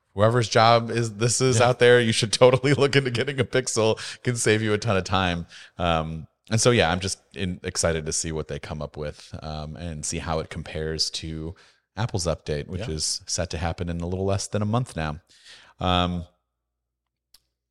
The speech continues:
Speaker 1: iPhone fifteen, a couple of interesting bits of information there.
Speaker 2: Yes, so this is, uh, something we've been hearing for some time, but it definitely looks like it's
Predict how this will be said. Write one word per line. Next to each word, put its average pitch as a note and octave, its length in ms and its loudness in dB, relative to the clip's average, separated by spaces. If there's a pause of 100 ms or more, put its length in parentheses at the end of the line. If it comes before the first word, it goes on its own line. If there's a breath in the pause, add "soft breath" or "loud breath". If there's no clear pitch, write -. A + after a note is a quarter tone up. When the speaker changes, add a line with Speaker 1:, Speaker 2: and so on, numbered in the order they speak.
(180)
Speaker 1:
iPhone A2 680 2
fifteen, A2 840 0
a D3 200 -10
couple F#2+ 300 2
of F2+ 320 -4 (300)
interesting F2+ 640 -6 (420)
bits F#2+ 180 -4
of E2+ 160 -6
information E2+ 580 -4
there. F2 260 -4 (100)
Speaker 2:
Yes, B2+ 260 -8
so G2+ 240 -4
this G#2 280 -4
is, F#2 460 -4 (120)
uh, E2 220 -10
something G2+ 260 -8
we've E2 80 -10
been D#2 140 -12
hearing D#2+ 200 -12
for E2 80 -18
some D#2 200 -12
time, E2+ 320 -10
but D2+ 100 -8
it D2 140 -10
definitely D#2+ 320 -12
looks D#2+ 180 -14
like D#2 220 -14
it's - 320 -8